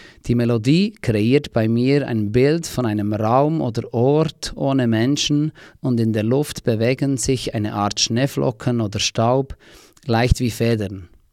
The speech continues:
Statisch an Ort und Stelle und trotzdem arrhythmisch bewegend, schweben sie leicht dahin. Das Licht ist düster romantisch und sehr beruhigend. Ich höre dieses Lied sehr oft, da es für mich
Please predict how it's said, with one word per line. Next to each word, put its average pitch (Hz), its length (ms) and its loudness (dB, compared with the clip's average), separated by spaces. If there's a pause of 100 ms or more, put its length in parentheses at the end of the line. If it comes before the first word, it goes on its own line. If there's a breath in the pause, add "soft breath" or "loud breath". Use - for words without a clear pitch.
(640 loud breath)
Statisch 151 800 0
an 110 140 -2
Ort 131 300 0
und 117 140 0
Stelle 156 520 0
und 107 200 -4
trotzdem 135 640 0
arrhythmisch 127 720 0
bewegend, 127 720 0 (540 loud breath)
schweben 143 580 2
sie 127 320 0
leicht 107 420 -2
dahin. 104 420 -2 (840 loud breath)
Das - 180 -4
Licht 143 440 0
ist - 280 -6
düster 139 400 0
romantisch 151 680 -2
und 107 200 -6
sehr 123 260 0
beruhigend. 110 640 -2 (840 loud breath)
Ich - 180 -4
höre 160 240 4
dieses 147 300 0
Lied 120 220 0
sehr 104 280 -2
oft, - 480 -2
da 117 120 2
es 123 140 -2
für 104 160 -4
mich 127 460 -2